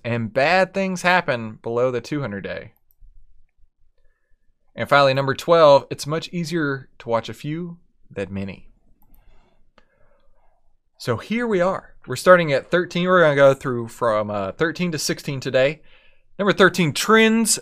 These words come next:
never turn on a dime. Reversals build slowly. The first sharp dip always finds buyers, and the first sharp rise always finds sellers. Now,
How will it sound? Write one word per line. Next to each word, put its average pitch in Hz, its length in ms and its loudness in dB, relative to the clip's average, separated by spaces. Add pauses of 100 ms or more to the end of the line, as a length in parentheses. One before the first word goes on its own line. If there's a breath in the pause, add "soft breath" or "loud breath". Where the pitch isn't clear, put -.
never 165 540 4
turn 147 500 0
on 123 200 -2
a 107 100 -2
dime. 151 600 0 (140)
Reversals 185 720 -6
build 139 560 -6
slowly. 104 800 -8 (920)
The 98 100 -8
first - 520 -4
sharp - 420 2
dip 165 340 0 (500)
always 131 320 2
finds 135 260 -2
buyers, 123 580 0 (500)
and 117 100 -4
the 117 60 -4
first 120 440 -2
sharp 104 360 -2
rise 110 720 2 (240)
always 117 440 -2
finds 90 760 -8
sellers. - 760 -6 (640 soft breath)
Now, 117 220 2